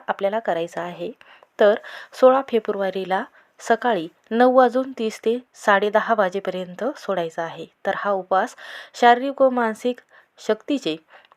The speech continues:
प्रतीक म्हणून ओळखले जाते. या दिवशी शिवांची तांडव मुद्रा जी सृष्टीच्या चक्राचे प्रतीक आहे.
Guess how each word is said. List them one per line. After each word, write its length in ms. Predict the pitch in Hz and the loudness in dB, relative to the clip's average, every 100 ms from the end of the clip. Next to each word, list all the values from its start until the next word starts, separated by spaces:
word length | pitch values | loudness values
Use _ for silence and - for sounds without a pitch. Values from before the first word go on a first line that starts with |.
| _ - | _ 0
प्रतीक 340 | 220 208 202 | 0 0 -6
म्हणून 240 | 208 208 233 - | -6 -6 -6 -4
ओळखले 380 | 175 175 185 180 | -4 -4 -6 -2
जाते. 380 | 180 170 220 - - - _ | -2 -2 -8 -10 -20 -20 _
या 180 | 233 269 | 6 6
दिवशी 300 | 285 277 277 | 6 2 -4
शिवांची 680 | 254 233 220 202 202 226 262 _ _ _ - | -4 -2 -2 -4 -8 -8 -8 _ _ _ 0
तांडव 340 | 190 196 220 226 | 2 2 -2 -4
मुद्रा 380 | 208 185 190 | -6 -2 -2
जी 240 | 185 196 233 | -2 -4 -8
सृष्टीच्या 600 | - 208 - 202 185 202 | -4 -4 -4 -10 -6 -8
चक्राचे 480 | 202 190 208 214 214 | -4 -6 -6 -6 -8
प्रतीक 400 | - 196 196 185 | -6 -6 -6 -6
आहे. 280 | 180 175 | -6 -6